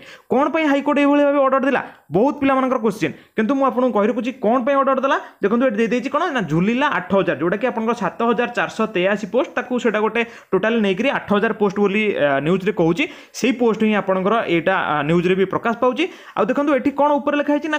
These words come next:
କୋଭିଡ୍ ସ୍ୱାସ୍ଥ୍ୟକର୍ମୀଙ୍କୁ ସାମୟିକ ଆଶ୍ୱସ୍ତି। ଅର୍ଥାତ୍ ଏଇଟା ଯଦି ମୁଁ କହିବି, ଆ, ମୁଁ ତ ହଣ୍ଡ୍ରେଡ୍ ପରସେଣ୍ଟ ରାଇଟ୍ ନୁହଁ, କିନ୍ତୁ ମୁଁ ଯେତିକି ଭାବୁଛି ଏଇଟା କ'ଣ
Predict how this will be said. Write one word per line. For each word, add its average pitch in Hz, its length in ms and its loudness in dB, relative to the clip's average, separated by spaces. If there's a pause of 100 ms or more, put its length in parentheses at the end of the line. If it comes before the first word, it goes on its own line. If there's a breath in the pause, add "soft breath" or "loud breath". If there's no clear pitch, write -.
(120)
କୋଭିଡ୍ 220 420 2
ସ୍ୱାସ୍ଥ୍ୟକର୍ମୀଙ୍କୁ 277 1040 -2
ସାମୟିକ 254 640 -2
ଆଶ୍ୱସ୍ତି। 208 440 0 (400 loud breath)
ଅର୍ଥାତ୍ 311 420 0 (300 loud breath)
ଏଇଟା 156 160 -2
ଯଦି 220 200 0
ମୁଁ 269 160 2
କହିବି, 220 420 2 (240)
ଆ, 160 100 0 (220)
ମୁଁ 196 180 0
ତ 262 60 0 (140)
ହଣ୍ଡ୍ରେଡ୍ 202 320 0
ପରସେଣ୍ଟ 285 260 0
ରାଇଟ୍ 285 200 0
ନୁହଁ, 294 160 2
କିନ୍ତୁ 269 240 -2
ମୁଁ 269 120 0
ଯେତିକି 233 360 -2
ଭାବୁଛି 214 380 0
ଏଇଟା 202 200 0
କ'ଣ 247 200 0